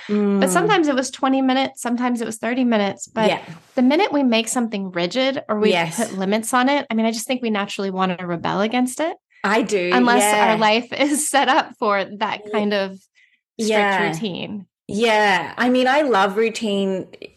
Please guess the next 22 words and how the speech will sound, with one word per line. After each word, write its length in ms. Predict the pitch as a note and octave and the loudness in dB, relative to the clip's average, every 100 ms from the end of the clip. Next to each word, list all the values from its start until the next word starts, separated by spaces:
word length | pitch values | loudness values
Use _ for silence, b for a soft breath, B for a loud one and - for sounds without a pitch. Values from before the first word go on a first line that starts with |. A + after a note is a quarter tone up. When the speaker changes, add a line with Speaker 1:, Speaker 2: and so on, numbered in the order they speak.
| G#3 | -8
Speaker 2:
for 180 | - A3 | -2 0
myself. 840 | F#3 E3+ E3 - D#3+ B2 G3+ A3 | 2 0 -2 -2 0 0 -2 0
Like, 220 | F#3 F3 | 0 0
I 100 | F3+ | 0
have 240 | F#3+ G3+ F#3 | 0 2 2
A 160 | F3 | 2
D 140 | E3+ E3 | 0 0
H 240 | D#3+ - | -2 -2
D 240 | E3+ E3 D#3+ | -2 0 0
and 180 | D#3 | -2
I've 240 | - E3 E3 | 0 -2 0
got 320 | C#3+ - - | -6 -8 -10
trauma 440 | - G3 F3+ E3+ | -2 2 2 2
as 140 | E3+ D#3+ | 0 0
well. 200 | E3 E3 | 0 0
So 200 | F#3+ F3 | 0 0
sometimes 520 | E3 F#3 G3 G#3+ G3+ | 0 0 0 0 0
routine, 400 | F3+ E3 F3 D#3 | -2 -4 -2 0
I, 220 | D#3 D#3 - | 0 -2 -6
I 180 | E3 D#3 | -4 -2
like 380 | D3+ D#3+ F3+ | 0 0 0
it. 280 | E3 D#3+ - | -2 -2 -4